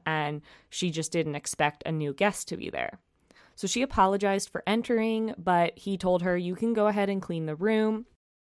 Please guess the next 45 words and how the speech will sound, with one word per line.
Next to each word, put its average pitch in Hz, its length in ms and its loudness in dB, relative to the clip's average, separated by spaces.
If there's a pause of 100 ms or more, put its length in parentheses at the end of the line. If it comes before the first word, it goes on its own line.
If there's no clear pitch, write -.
(340)
Mary 226 300 4
noted 226 380 4
that 202 200 2
Owen 190 360 2
had 170 420 -4
the 165 80 2
shades 175 580 -6
drawn 240 440 2
and 202 160 -4
had 175 180 2
only 196 260 0
one 170 480 0 (140)
dim 165 300 0
lamp 151 420 -2
lighting 208 340 2
the 226 80 0
room, 233 320 2
so 185 140 -2
it - 60 -2
was 165 140 -8
really 175 260 0
dark - 340 -4
in - 120 -8
there. - 360 -8 (560)
After 214 260 8
she 302 140 -2
had 285 80 -2
been 220 160 0
cleaning 185 340 -2
for 175 140 0
a 165 40 -2
few 165 240 -4
minutes, 175 560 0 (120)
Owen 208 420 2
put 202 220 -2
on 254 140 2
his 285 240 0
overcoat, 170 680 0 (300)
brushed 180 320 0
his 262 160 -2
hair, 175 420 0 (340)
and 214 140 4
left 160 220 0
the 190 80 -2
room. 240 300 0